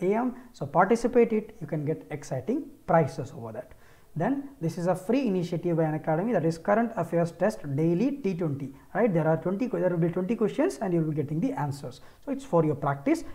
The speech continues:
best for the examination. I will advise you guy-, guys to regularly follow that. So these are the various other free platforms Unacademy is providing, the present YouTube, uh, classes that we are taking, and you have Telegram channel, you can follow it here so that you can get regular updates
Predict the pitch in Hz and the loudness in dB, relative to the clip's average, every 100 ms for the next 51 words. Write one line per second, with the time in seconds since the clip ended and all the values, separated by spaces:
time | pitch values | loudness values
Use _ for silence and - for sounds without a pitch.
0 | - 147 185 185 170 147 139 147 147 151 | -6 2 2 2 -2 0 -2 -2 -2 -2
1 | 147 - 294 - - 160 147 143 190 226 | -4 -2 -4 -6 -8 -4 -2 2 2 2
2 | 202 160 143 151 - - - 160 139 - | 2 0 0 -4 -8 -20 -8 -4 -2 0
3 | 311 381 - - - 147 147 143 190 349 | -2 -2 -6 -14 -6 -2 0 0 0 0
4 | - 131 123 - - - - - - 226 | -2 -6 -6 -10 -14 -18 -20 -20 -8 -6
5 | - - 151 170 165 151 139 147 160 - | -6 -4 0 4 4 4 0 2 0 0
6 | 170 262 269 190 185 156 147 - 240 175 | 2 2 2 0 0 -2 -2 -2 -2 -2
7 | 139 139 143 143 143 135 143 175 285 160 | -2 -2 -4 -4 -6 -4 -2 -2 -2 -4
8 | 147 139 170 139 139 156 131 - - - | -4 -2 0 0 0 -2 -4 -12 -16 -6
9 | 165 147 143 165 185 247 - 202 202 208 | -4 -2 -2 0 0 0 0 0 2 0
10 | 202 202 254 330 - - - 170 269 233 | 2 -2 -2 -4 -6 -18 -6 0 2 4
11 | 196 185 175 147 156 160 151 139 180 214 | 4 2 0 0 0 0 0 -2 0 0
12 | 165 139 139 143 170 170 165 190 277 320 | 0 -4 -4 -2 0 0 -2 0 0 0
13 | - - 151 139 147 156 139 143 139 139 | -8 -6 -4 -2 -4 -2 -2 -2 -2 -2
14 | 147 170 147 135 185 285 - | -2 0 0 0 2 0 0